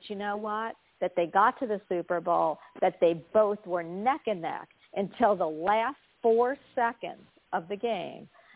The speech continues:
made me happy. So everyone, thank you for giving me the best Super Bowl game I could have ever seen, even if the outcome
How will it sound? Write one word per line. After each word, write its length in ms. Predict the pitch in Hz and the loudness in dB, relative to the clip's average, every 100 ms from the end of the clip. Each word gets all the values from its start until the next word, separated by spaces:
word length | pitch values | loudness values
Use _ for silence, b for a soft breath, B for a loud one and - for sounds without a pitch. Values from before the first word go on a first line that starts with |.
| - | -8
made 280 | 180 170 170 | -2 0 0
me 160 | 170 180 | -2 0
happy. 540 | 180 151 160 - - - B B - | 0 0 -4 -8 -10 -14 B B 2
So 140 | 196 - | 2 4
everyone, 840 | 254 285 302 269 226 185 175 170 _ _ _ _ _ - - _ | 2 0 -6 -8 -8 -10 -10 -14 _ _ _ _ _ -20 -20 _
thank 460 | 320 370 370 381 370 - _ | 0 0 0 -4 -10 -18 _
you 440 | 311 370 392 403 415 - | -10 -6 -4 -6 -6 -6
for 140 | 403 269 269 - | -6 -8 -14 -4
giving 440 | 349 403 403 392 | 0 0 0 -4
me 180 | 370 392 | -4 -2
the 200 | 359 311 233 | 0 0 2
best 320 | 320 453 - | 4 4 0
Super 400 | 370 453 392 - | -8 -8 -8 -8
Bowl 340 | 320 - - 349 | -4 -4 -4 -6
game 260 | 403 370 370 | -8 -8 -8
I 140 | 349 | -10
could 140 | - 277 | -8 -10
have 100 | 254 | -8
ever 320 | 320 415 453 - 262 | -8 -8 -10 -10 -8
seen, 380 | 220 202 202 - | -8 -10 -12 -4
even 280 | 269 294 330 | 0 2 4
if 140 | 339 381 | 2 0
the 140 | 302 | -2
outcome 720 | 226 208 196 - 208 196 196 | 0 -2 -6 -8 -6 -6 -8